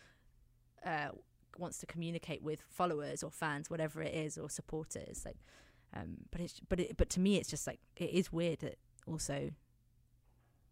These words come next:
it's so, we're not talking about music at all, but it's just, yeah, it's weird to me that a politician has a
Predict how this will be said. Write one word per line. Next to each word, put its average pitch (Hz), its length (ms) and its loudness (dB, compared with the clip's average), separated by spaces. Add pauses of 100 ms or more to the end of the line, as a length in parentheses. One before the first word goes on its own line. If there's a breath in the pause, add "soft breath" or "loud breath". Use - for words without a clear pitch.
it's - 100 -6
so, 185 240 0
we're 165 160 0
not 175 140 -2
talking 160 200 -2
about 160 120 -4
music 165 260 -4
at - 100 -12
all, 208 80 6
but 135 120 -2
it's - 100 -4
just, - 120 -4
yeah, 185 120 2
it's - 180 -6
weird 170 220 2 (140)
to - 120 -8
me 165 140 -4
that 156 220 -4
a 160 40 -4
politician 156 560 -4
has 151 200 -8
a 156 180 -6